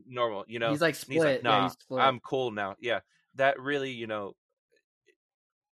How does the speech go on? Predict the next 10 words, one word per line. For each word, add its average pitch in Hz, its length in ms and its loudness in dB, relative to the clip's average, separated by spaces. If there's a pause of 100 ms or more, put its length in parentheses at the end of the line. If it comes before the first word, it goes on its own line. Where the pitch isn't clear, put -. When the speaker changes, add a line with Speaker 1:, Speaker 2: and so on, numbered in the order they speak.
(140)
Speaker 1:
Joss 123 360 -2
Whedon 95 360 -10
would 87 120 -12
never. 85 300 -14 (380)
He 110 120 -10 (100)
Speaker 2:
It 139 60 -2
Speaker 1:
could - 20 -2
Speaker 2:
really 156 180 2
Speaker 1:
never. - 0 -
Speaker 2:
sol-, 151 280 -4